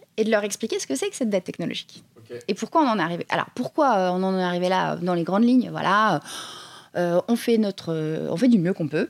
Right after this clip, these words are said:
Speaker 1: mhm, comme, comme à tes enfants. Tu fais du, je suis parent, euh, je, c'est un rôle que j'apprends avec toi, donc je fais du mieux que je peux. Euh, néanmoins, on en, on est en dette technologique. Et ça ne doit pas affecter votre confiance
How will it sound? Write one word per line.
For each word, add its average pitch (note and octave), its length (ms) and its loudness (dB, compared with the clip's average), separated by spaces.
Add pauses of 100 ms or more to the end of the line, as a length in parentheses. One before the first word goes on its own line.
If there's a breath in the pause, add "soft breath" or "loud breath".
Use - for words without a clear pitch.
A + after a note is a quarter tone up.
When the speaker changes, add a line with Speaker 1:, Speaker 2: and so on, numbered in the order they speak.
(160)
Speaker 1:
mhm, E3 220 -6 (120)
comme, F#3+ 260 -2
comme A3 160 2
à G3+ 40 2
tes G3 200 -2
enfants. E3 260 -4
Tu F#3 160 -10
fais G3 100 -2
du, F#3 140 -2
je F3+ 80 -2
suis F3 160 -6
parent, G3 360 2
euh, E3+ 100 2
je, D#3+ 240 -4
c'est D#3+ 280 -4
un E3 60 0
rôle F3 220 2
que F#3 100 -2
j'apprends E3+ 320 -2
avec E3 160 0
toi, F3+ 220 2
donc F3+ 240 0
je F3 100 -4
fais G3 140 -2
du F#3 140 -4
mieux E3+ 160 -2
que - 40 -14
je D#3 60 -2
peux. F3 220 -2 (680 loud breath)
Euh, D#3+ 600 2 (120)
néanmoins, G3 460 2 (180)
on E3+ 140 -2
en, D#3+ 380 -2
on E3+ 120 0
est A3 140 0
en G#3+ 140 0
dette F#3 200 -2
technologique. - 600 -8 (1300)
Et - 40 -10
ça G3 120 0
ne F#3 40 -2
doit F#3+ 100 0
pas G#3+ 140 0
affecter G3 320 -4
votre F#3 200 -6
confiance - 560 -6